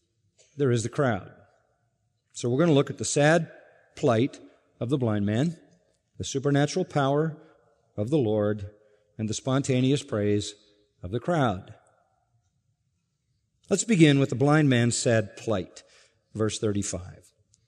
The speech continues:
Came about that as he was approaching Jericho, a certain blind man was sitting by the road begging.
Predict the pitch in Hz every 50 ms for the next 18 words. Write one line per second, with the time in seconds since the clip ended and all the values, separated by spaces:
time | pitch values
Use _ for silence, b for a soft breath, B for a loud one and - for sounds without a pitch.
0 | _ _ _ _ _ _ _ _ _ _ _ _ _ _ - 196 226 254 220 175
1 | 165 156 160 160 147 143 147 151 - 156 160 147 147 135 143 - - 202 196 -
2 | 170 147 113 95 131 135 123 110 98 - 110 101 107 107 - - 180 185 175 123
3 | 131 139 147 151 151 127 110 107 107 104 104 104 - - 160 156 165 151 120 127
4 | 123 131 123 104 104 101 101 104 95 85 - 113 110 107 87 92 85 80 71 64
5 | -